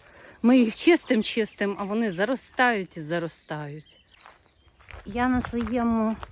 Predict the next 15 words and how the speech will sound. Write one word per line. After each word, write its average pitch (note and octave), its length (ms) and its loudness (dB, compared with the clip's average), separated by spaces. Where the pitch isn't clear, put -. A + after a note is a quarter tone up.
другому G#3 580 -2
каналі, A3 720 0
вірніше, A3 380 4
першому, G3 560 2
бо F#3+ 120 0
це G#3 200 -2
другий, F3 540 -8
показувала, B3 680 2
як G#3 440 -2
ми G#3 480 -4
боремося G3 640 -4
з E3+ 60 -10
бур'янами. D3+ 840 -6
Власне, D#3+ 680 -8
ось - 420 -14